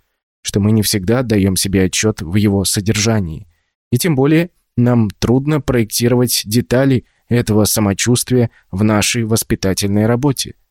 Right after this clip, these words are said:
Мы еще не можем сказать, что мы окончательно освоили логику и диалектику новой коммунистической морали. В значительной мере в своей педагогической деятельности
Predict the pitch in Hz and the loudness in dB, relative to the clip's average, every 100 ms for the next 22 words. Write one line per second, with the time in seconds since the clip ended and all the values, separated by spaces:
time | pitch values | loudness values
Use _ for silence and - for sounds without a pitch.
0 | _ 110 131 135 - 135 131 160 135 92 | _ -2 0 0 0 0 0 0 -2 -2
1 | 82 - 95 107 113 113 98 101 92 101 | -4 -2 -2 -2 -2 0 0 0 0 0
2 | 101 135 - 92 87 85 - 98 101 95 | 0 0 -2 0 0 0 0 2 2 2
3 | 87 110 107 101 98 92 98 92 92 98 | 2 0 0 0 0 2 2 2 2 0
4 | 107 - 98 95 98 101 101 113 101 95 | -4 -2 0 2 2 2 0 0 2 2
5 | 92 - 98 101 - - 98 98 107 117 | 0 -2 -4 -4 -4 0 2 2 2 2
6 | 95 - _ _ _ _ _ _ _ _ | 0 -4 _ _ _ _ _ _ _ _
7 | _ _ _ _ - 98 123 123 139 131 | _ _ _ _ -6 -2 -2 0 0 2
8 | 120 127 175 127 - 107 113 131 120 117 | 2 2 2 2 0 0 2 2 0 0
9 | 120 120 123 127 123 - 110 131 165 113 | 0 0 0 0 -2 0 0 0 0 -2
10 | 90 82 - | -2 -4 -6